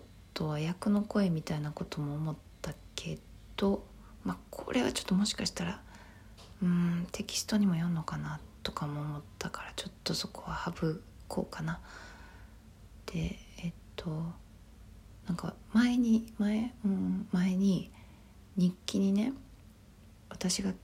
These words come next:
稽古始まってから、その日記を書いた時までの、こう、ざっと、ざっくりした振り返りみたいな日記を書いたんね。で、ま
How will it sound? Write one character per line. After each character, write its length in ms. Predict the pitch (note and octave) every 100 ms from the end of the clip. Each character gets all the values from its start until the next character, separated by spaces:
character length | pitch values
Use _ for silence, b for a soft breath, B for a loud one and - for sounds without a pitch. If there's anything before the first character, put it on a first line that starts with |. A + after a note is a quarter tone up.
| - -
稽 320 | A#3+ G#3+ - - - -
古 200 | - E3+
始 260 | G3 G3
ま 160 | F#3+ F#3+
っ 40 | - - - -
て 100 | G3+
か 180 | - G#3
ら、 240 | C4+ -
そ 180 | - F#3
の 240 | - F3 B B B B B - E3+
日 120 | D#3+
記 100 | -
を 60 | F#3
書 140 | - E3
い 80 |
た 180 | - -
時 420 | - G#3 - -
ま 200 | D#3+ D#3+ D#3
で 200 | E3 E3
の、 360 | G#3+ G#3+ E3+ B B B B - -
こ 460 | - F3 D#3+ E3+ -
う、 40 | -
ざ 120 | -
っ 60 | G#3 - -
と、 260 | - - - - - - - - - - - - - - -
ざ 100 | -
っ 60 | D#3+
く 120 | - G#3
り 100 | F#3
し 80 |
た 100 | -
振 180 | D#3 -
り 100 | D#3+
返 240 | - F3 F3+
り 80 |
み 120 | G3 A3
た 120 | F#3
い 80 | D#3+
な 100 | D3+
日 160 | D3 - -
記 80 | E3+
を 20 | -
書 120 | D3
い 100 | D3 - - - - - - -
た 120 | E3
ん 140 | C#3+
ね。 160 | D3+ C4+ - - - - - - - - -
で、 280 | F#3+ F3 - B B B B B B - -
ま 360 | G#3 F3 D#3